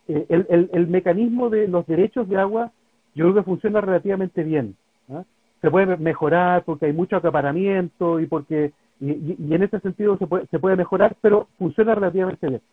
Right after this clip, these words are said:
El problema tiene que ver con las situaciones de estrés hídrico. Hoy día la, la institucionalidad básicamente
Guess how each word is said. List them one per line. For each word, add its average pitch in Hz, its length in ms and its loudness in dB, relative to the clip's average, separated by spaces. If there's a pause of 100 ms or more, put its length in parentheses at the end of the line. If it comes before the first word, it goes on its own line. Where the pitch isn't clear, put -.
(360)
El 180 140 2
problema 269 420 4
tiene 262 200 0
que 214 100 0
ver 240 180 0
con 254 160 -4
las 220 100 -4
situaciones 214 500 -4
de 185 100 0
estrés 285 420 -8
hídrico. 113 380 -8 (840)
Hoy 180 200 2
día 226 480 0
la, 151 380 -2
la 156 140 0
institucionalidad 170 800 0
básicamente 214 720 -4